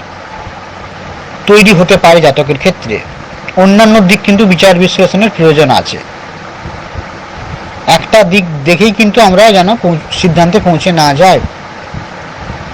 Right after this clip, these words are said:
এবার আরও একটা তথ্য আমাদের জানতে হবে যে মুখ রাশি কাদের বলে, মানে বোবা রাশি। না, সমস্ত জলরাশি যেগুলিকে আমরা বলছি যে ফলদায়ী রাশি,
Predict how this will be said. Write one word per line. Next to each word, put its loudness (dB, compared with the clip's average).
এবার 6
আরও 4
একটা 2
তথ্য 2
আমাদের 6
জানতে 4
হবে 6
যে 4
মুখ 4
রাশি 4
কাদের 6
বলে, 4
মানে 4
বোবা 6
রাশি। 2
না, 2
সমস্ত 4
জলরাশি 4
যেগুলিকে 4
আমরা 4
বলছি 2
যে 4
ফলদায়ী 4
রাশি, 2